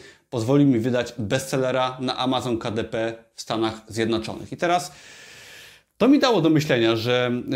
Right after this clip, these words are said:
y, zamiast edukować się kilka lat ogólnie na studiach czy w szkole, możemy wybrać sobie branżę, jakiś pomysł na siebie, tak, co często wynika też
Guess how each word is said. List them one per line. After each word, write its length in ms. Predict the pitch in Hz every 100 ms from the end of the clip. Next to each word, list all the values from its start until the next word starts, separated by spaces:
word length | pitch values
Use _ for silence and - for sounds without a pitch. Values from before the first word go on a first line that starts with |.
| 123
y, 40 |
zamiast 360 | 113 170 165 175
edukować 440 | 147 151 214 202
się 60 | 156
kilka 280 | 151 151 147
lat 300 | 131 127 -
ogólnie 400 | 135 131 190 170
na 120 | 127
studiach 460 | - 151 160 127 -
czy 120 | 127
w 40 |
szkole, 360 | - - 107 113
możemy 720 | 139 139 156 156 151 151 - - _ _
wybrać 320 | 135 196 214
sobie 200 | 170 156
branżę, 420 | 123 117 107 98
jakiś 260 | 95 95 110
pomysł 340 | - 233 214
na 80 | 226
siebie, 280 | - 113 98
tak, 240 | 101 110
co 140 | - 143
często 460 | - 170 185 -
wynika 400 | 131 135 147 147
też 460 | - 123 113 -